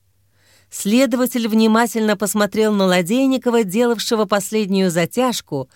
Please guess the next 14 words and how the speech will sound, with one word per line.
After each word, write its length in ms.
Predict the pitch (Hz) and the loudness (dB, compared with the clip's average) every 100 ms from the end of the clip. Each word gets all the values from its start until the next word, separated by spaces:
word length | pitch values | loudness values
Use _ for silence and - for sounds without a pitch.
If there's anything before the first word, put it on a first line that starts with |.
| _ - - | _ -20 -4
пододвинул 640 | 247 240 254 247 302 277 262 | 0 4 2 2 2 2 0
к 60 | |
нему 260 | 240 240 226 | 0 0 0
пепельницу 840 | 202 285 294 277 262 254 - 254 - | 2 0 2 0 0 -2 -2 -4 -2
и 140 | 226 | -4
произнес 720 | - 220 214 196 202 240 254 | 0 0 0 0 0 0 0
нарочито 600 | 233 214 202 - 208 196 | 0 2 0 -2 -6 -2
вежливо: 640 | 196 190 170 135 151 131 - _ _ _ _ _ _ _ | 0 0 0 -2 -8 -8 -12 _ _ _ _ _ _ _
«Послушайте, 920 | - 302 - 208 165 170 156 - 160 151 _ _ - | 0 0 2 -2 -2 -6 -6 -2 -2 -2 _ _ -4
у 140 | 202 | 2
меня 440 | 208 208 196 196 262 | 4 4 4 4 2
к 100 | 320 | 0
вам 220 | 330 330 | 0 0
просьба. 760 | - 226 165 147 135 165 165 | -2 0 0 -2 -2 0 0